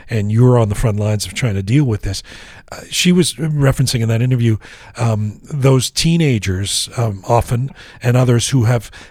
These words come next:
committed suicide within days of being released from prison. So, so they're released, and you think, "Okay, well, they're out now." Um,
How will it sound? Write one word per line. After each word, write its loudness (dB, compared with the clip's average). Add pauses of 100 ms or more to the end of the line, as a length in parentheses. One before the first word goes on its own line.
(120)
committed 2
suicide 0
within 0
days 2
of -2 (380)
being 0
released 0
from -2
prison. -2
So, 2 (300)
so 0
they're 4
released, 2
and -2
you -2
think, 2
"Okay, 2
well, 2
they're 2
out 2
now." -4 (420)
Um, -2